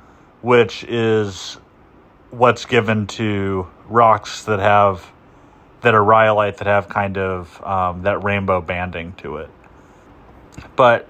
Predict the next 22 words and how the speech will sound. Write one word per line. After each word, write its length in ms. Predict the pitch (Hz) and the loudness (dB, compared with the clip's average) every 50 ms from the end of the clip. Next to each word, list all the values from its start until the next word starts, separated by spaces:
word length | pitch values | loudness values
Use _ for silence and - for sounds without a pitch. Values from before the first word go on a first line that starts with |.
| - - | -4 0
as 220 | - 127 131 131 139 | 2 2 4 2 0
you 80 | 147 | -2
can 140 | 143 147 135 | -4 -4 -6
see, 260 | 110 - 143 139 135 | -2 -2 0 0 0
there's, 580 | 123 123 120 117 113 107 101 - - - - - _ _ _ _ | 2 4 4 4 4 2 -2 -6 -12 -18 -20 -20 _ _ _ _
there's 260 | - 117 123 120 113 120 | -6 -2 -2 0 2 2
a 60 | 117 | 2
lot 260 | 110 113 117 123 127 | 4 4 4 4 4
of 140 | 127 117 104 | 2 0 0
variety 600 | 110 104 107 107 110 113 117 123 123 123 131 127 | 2 4 6 6 6 6 4 2 0 -2 -6 -8
here 540 | 123 131 131 127 127 127 131 131 127 123 - - _ _ _ _ _ _ _ _ - | -6 -4 -4 -2 -2 -4 -6 -8 -12 -18 -20 -20 _ _ _ _ _ _ _ _ -8
and 800 | 107 107 104 101 101 98 95 95 95 92 90 90 90 85 82 - - _ - - | -6 -4 -4 -2 -2 -2 -2 -2 -4 -4 -6 -8 -10 -12 -14 -18 -20 _ -8 -4
a 100 | 95 98 | -4 -2
lot 280 | 95 98 104 104 107 107 | 2 4 4 4 4 2
of 120 | - - | -2 -4
colors. 720 | - - 110 110 110 113 110 110 110 110 110 107 - - - - _ _ _ _ _ _ _ - _ _ _ _ _ _ _ _ _ _ _ _ _ - | 0 0 2 2 2 2 2 2 0 -2 -4 -8 -14 -18 -20 -20 _ _ _ _ _ _ _ -20 _ _ _ _ _ _ _ _ _ _ _ _ _ -10
And 800 | 101 104 101 98 98 95 95 92 90 90 90 87 87 87 87 87 - - - - - - | -8 -6 -4 -4 -4 -4 -4 -4 -4 -4 -6 -6 -8 -10 -12 -14 -16 -20 -20 -20 -14 0
yeah, 320 | 117 131 139 123 104 - - | 4 6 6 6 6 2 0
they're 160 | 104 104 101 | -2 -2 -2
really, 360 | 101 101 113 127 131 123 117 | 0 2 4 4 4 4 2
really 340 | 113 113 117 113 107 104 101 | 2 2 2 4 2 2 -2
cool 560 | - - - 107 104 101 95 95 92 87 82 | -4 -6 -6 -4 -2 -2 -2 -2 -4 -6 -8